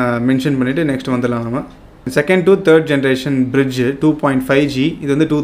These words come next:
தௌசண்ட்ல. ஜி P R S was introduced here. So, இதுலேருந்து தான் வந்து மொபைல்ல வந்து net வந்து யூஸ் பண்ண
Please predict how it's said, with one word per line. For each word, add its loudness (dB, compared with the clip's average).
தௌசண்ட்ல. 2
ஜி 4
P 4
R 2
S -10
was 2
introduced -2
here. 2
So, 2
இதுலேருந்து 4
தான் 2
வந்து 0
மொபைல்ல 4
வந்து 4
net 2
வந்து 0
யூஸ் -6
பண்ண -2